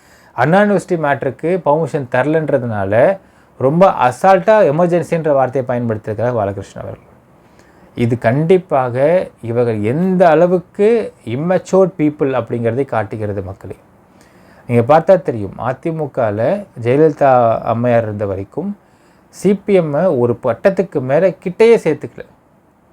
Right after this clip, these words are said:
including வி சி கே. அந்த ரெண்டு கட்சிகளையும் அவங்க கிட்டையே சேர்த்துக்காம இருந்தாங்க. ஏன்னா இந்த ரெண்டு கட்சியும் விஷம், விஷம், விஷம், விஷம், விஷம் தெரிஞ்சுக்க ரெண்டு அந்த அம்மாக்கு.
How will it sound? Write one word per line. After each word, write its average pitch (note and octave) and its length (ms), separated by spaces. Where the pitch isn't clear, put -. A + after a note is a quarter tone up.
including F3 380
வி C3+ 60
சி A2+ 200
கே. - 160
அந்த A2+ 200
ரெண்டு F3 320
கட்சிகளையும் F3+ 560
அவங்க C#3 300
கிட்டையே A#3 220
சேர்த்துக்காம C#3+ 460
இருந்தாங்க. G2 280
ஏன்னா D3+ 180
இந்த C3+ 140
ரெண்டு E3 340
கட்சியும் F3 580
விஷம், C3 360
விஷம், C#3 340
விஷம், C3 360
விஷம், C3+ 360
விஷம் E3 360
தெரிஞ்சுக்க C#3 300
ரெண்டு G#2 240
அந்த G2 180
அம்மாக்கு. G2 320